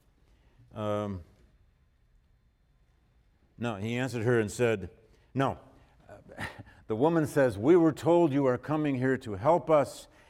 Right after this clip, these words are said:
and instead you steal from us." And the soldier replied, "You're a goddamn liar.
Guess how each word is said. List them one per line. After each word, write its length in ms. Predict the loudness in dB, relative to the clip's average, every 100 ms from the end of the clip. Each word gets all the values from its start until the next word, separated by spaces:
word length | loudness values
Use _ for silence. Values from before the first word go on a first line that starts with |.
| _
and 160 | -8 -6
instead 500 | -8 -6 -2 -2 -2
you 200 | -4 -6
steal 420 | -6 -4 0 0
from 240 | 0 -4
us." 380 | -4 -6 -12 -20 _ _
And 160 | -14 -12
the 60 | -8
soldier 400 | -2 -2 -2 -6
replied, 600 | -8 -8 -6 -4 -6 -12 -20 _ _ _ _ _ -10
"You're 200 | -6 -4
a 60 |
goddamn 800 | -4 -4 -4 -4 -4 -4 -4 -6
liar. 480 | -4 -4 -4 -10 -14